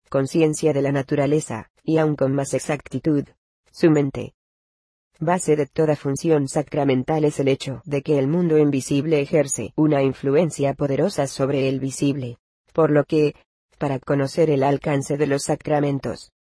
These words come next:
es indispensable saber algo de lo relativo a las inteligencias invisibles que administran al universo. Ya al estudiar la doctrina de la Trinidad, aprendimos que el Espíritu se manifiesta como el Yo triple,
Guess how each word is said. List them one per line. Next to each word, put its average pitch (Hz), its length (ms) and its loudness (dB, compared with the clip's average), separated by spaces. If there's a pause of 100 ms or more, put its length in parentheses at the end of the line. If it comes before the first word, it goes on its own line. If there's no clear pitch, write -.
(120)
es 160 280 2
indispensable 143 840 0
saber 143 300 -2
algo 139 300 0
de 143 100 0
lo 147 140 2
relativo 147 580 -2
a 139 80 -2
las 135 240 -4
inteligencias 135 880 -2
invisibles 131 800 -4 (340)
que 151 140 2
administran 135 640 -2
al 135 140 0
universo. 135 560 -2 (840)
Ya 160 240 0
al 139 120 0
estudiar 143 480 -2
la 139 100 0
doctrina 143 480 -2
de 151 80 0
la 131 140 2
Trinidad, 151 600 0 (140)
aprendimos 139 680 0
que 143 200 -2
el 139 80 0
Espíritu 131 640 -4 (120)
se - 200 -4
manifiesta 156 760 2
como 147 300 2
el 139 100 0
Yo 143 160 0
triple, 135 400 -8